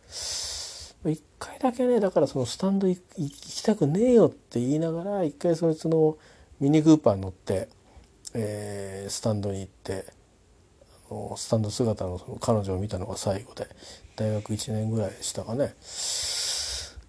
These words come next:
えー、そんな感じで、えー、なんかこのセンメリを聞くと、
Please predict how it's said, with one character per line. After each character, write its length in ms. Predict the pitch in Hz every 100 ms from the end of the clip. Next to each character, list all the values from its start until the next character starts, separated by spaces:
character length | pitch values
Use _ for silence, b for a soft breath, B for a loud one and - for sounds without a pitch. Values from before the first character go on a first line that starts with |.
| -
え 380 | 110 101 95 90
ー、 20 |
そ 140 | 101 117
ん 80 | 104
な 100 | 101
感 220 | 101 98
じ 100 | 98
で、 220 | 95 92 - -
え 1200 | 107 107 104 - - - - - - - -
ー、 40 | -
な 80 | 123
ん 40 |
か 200 | - -
こ 120 | - 110
の 340 | 98 92 -
セ 160 | - 117
ン 80 |
メ 80 | 113
リ 540 | 107 104 104 101 101 101
を 140 | 98
聞 180 | - -
く 80 | -
と、 300 | 95 -